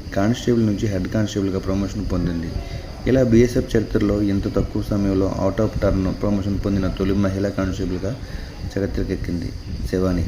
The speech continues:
అంతేకాదు, గత ఇరవై రెండు ఏళ్లలో ఈ గౌరవం అందుకున్న రెండో బీఎస్ఎఫ్ కానిస్టేబుల్గాను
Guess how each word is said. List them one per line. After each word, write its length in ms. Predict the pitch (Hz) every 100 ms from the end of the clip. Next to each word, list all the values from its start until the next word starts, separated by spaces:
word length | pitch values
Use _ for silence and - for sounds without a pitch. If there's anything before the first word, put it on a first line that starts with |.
| - -
అంతేకాదు, 640 | 98 101 123 98 90 90 98
గత 120 | 95
ఇరవై 300 | 107 104 123
రెండు 280 | 117 110 113
ఏళ్లలో 500 | 101 95 90 90 98 -
ఈ 120 | 92
గౌరవం 300 | 98 98 104
అందుకున్న 500 | 98 95 - 95 92 87
రెండో 260 | 92 110 127
బీఎస్ఎఫ్ 480 | 113 101 107 95
కానిస్టేబుల్గాను 720 | - 95 - 92 90 90 101